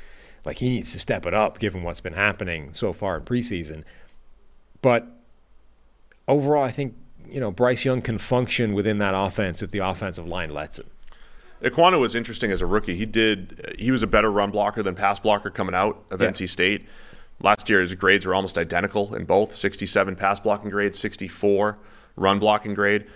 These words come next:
Speaker 2: It's pretty good for a rookie, pretty good rookie season. But you're right, it's been a little troublesome so far this preseason. A, a lot of it, look,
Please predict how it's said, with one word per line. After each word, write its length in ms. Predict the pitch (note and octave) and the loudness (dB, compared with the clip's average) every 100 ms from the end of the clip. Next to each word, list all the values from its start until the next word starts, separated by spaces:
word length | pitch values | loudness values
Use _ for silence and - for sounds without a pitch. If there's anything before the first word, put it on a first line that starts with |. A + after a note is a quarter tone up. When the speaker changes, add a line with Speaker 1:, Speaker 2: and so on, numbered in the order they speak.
| - - | -20 -20
Speaker 2:
It's 80 | - | -10
pretty 200 | - A#3+ | 2 4
good 220 | B2 B2 | 8 6
for 140 | - A2 | 6 0
a 40 | |
rookie, 360 | F2 G#2 D#2 D#2+ | 0 -2 -2 -10
pretty 260 | - D#3+ C3+ | -2 0 4
good 180 | A#2+ | 2
rookie 240 | G#2 A2 G2+ | 4 0 0
season. 280 | A2+ F#2+ F#2 | -2 -2 0
But 80 | |
you're 120 | A#2 G#2+ | 2 4
right, 260 | G2+ F2+ | 4 4
it's 140 | G2 - | 0 -2
been 180 | A#2 | 0
a 40 | G#2+ | 2
little 440 | A2 A2 G#2+ G#2 | 2 2 2 0
troublesome 580 | - A2 G2+ F#2+ A2+ G2+ | 0 0 0 0 -2 -2
so 200 | - G2 | 2 2
far 400 | - G2 G2+ G#2+ - | 2 2 2 0 -4
this 140 | F2+ | -6
preseason. 640 | - G#2 G2+ A2 G#2 A2 A2 - - - - - - _ - | -2 -2 0 0 0 -2 -4 -12 -16 -16 -18 -20 -20 _ 0
A, 80 | - | 4
a 60 | B2 | 6
lot 260 | B2+ C3+ D3 | 6 6 4
of 80 | |
it, 220 | B2+ G2+ - | 0 -4 0
look, 300 | A#2+ - | -2 -2